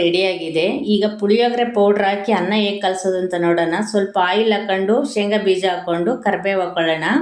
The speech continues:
ಈಗ ರೆಡಿ ಇರೋ ಪೌಡ್ರನ್ನ ಹಾಕಿ ಮಿಕ್ಸ್ ಮಾಡಿಕೊಂಡು, ರೈಸ್ನ ಹಾಕಿ ಮಿಕ್ಸ್ ಮಾಡ್ಕೊಳ್ಳೋಣ. ಸ್ವಲ್ಪ ಕೊತ್ತಂಬರಿ ಸೊಪ್ಪು.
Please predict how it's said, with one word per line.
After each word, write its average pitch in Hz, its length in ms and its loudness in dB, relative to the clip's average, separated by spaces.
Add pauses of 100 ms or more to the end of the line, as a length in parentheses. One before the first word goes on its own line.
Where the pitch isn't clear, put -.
(1500)
ಈಗ 196 80 -2 (160)
ರೆಡಿ 196 180 0 (160)
ಇರೋ 220 160 2 (180)
ಪೌಡ್ರನ್ನ 208 540 2
ಹಾಕಿ 190 400 -2 (300)
ಮಿಕ್ಸ್ 208 320 -2
ಮಾಡಿಕೊಂಡು, 180 540 0 (720)
ರೈಸ್ನ 220 500 0 (100)
ಹಾಕಿ 220 380 -2
ಮಿಕ್ಸ್ 233 200 0 (100)
ಮಾಡ್ಕೊಳ್ಳೋಣ. 170 460 0 (3500)
ಸ್ವಲ್ಪ 196 340 0 (140)
ಕೊತ್ತಂಬರಿ 190 500 0
ಸೊಪ್ಪು. 175 320 -2